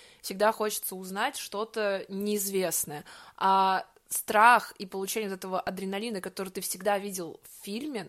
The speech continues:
ну, что за тобой кто-то гонится, вот эту эмоцию,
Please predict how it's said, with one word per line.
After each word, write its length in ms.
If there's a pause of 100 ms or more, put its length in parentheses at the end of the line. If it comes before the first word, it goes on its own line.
ну, 160
что 240
за 100
тобой 260
кто-то 320
гонится, 600
вот 80
эту 220
эмоцию, 640